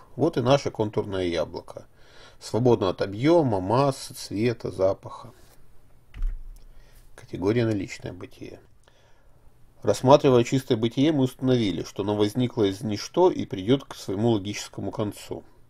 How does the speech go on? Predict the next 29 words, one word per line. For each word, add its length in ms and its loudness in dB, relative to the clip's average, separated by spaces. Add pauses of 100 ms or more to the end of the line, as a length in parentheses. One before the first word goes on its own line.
то 140 0
есть 180 -4
опять 260 -2
же 160 -14
к 140 -16
ничто. 420 -14 (1300)
Такое 340 6
чистое 320 2
бытие 300 4
перестает 520 4
быть 140 -4
чистым, 460 -10 (320)
ведь 200 -8
мы 140 2
знаем 360 4
историю 360 0
его 120 0
происхождения 840 -8
и 60 -10
последующую 580 -4
судьбу, 420 -16 (140)
а 100 -14
значит, 340 -4
мы 120 0
говорим 480 2
уже 220 0
о 40 2
наличном 460 -4
бытие, 420 -14